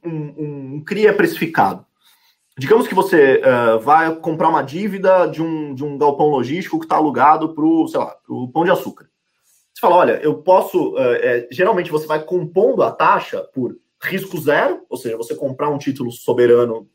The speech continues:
do Brasil, e você vai compondo em cima disso. Fala, "Ah, eu quero isso mais tanto, um spread,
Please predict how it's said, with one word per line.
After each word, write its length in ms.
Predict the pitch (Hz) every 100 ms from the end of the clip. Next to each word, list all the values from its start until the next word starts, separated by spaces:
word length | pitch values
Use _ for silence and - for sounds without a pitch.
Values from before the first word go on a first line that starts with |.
| _
do 140 | 113
Brasil, 500 | 139 175 175 262 359 _ _ _ _
e 40 | 392
você 180 | 381
vai 120 | 294 269
compondo 540 | 269 269 208 220 240
em 60 | 233
cima 260 | 226 254
disso. 260 | 202 139 -
Fala, 220 | 151 160
"Ah, 40 | 117
eu 100 | -
quero 560 | 165 190 220 339 - _ _ -
isso 320 | 214 269 -
mais 380 | 214 240 - -
tanto, 320 | 175 123 151
um 40 |
spread, 520 | 196 - 147 117 -